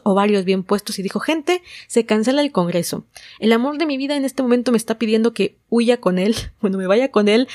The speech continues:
de viaje a no sé dónde", no me acuerdo cómo iba la anécdota. "Eh, y tengo dos opciones,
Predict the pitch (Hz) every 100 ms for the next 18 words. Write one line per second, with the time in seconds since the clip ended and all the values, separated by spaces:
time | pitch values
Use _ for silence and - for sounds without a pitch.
0 | - - 202 214 220 247 220 220 185 -
1 | 165 165 165 156 151 156 160 151 147 143
2 | - - _ _ - - - - _ -
3 | 202 208 196 196 220 220 277 311 311 294
4 | 247 - 175 156 - -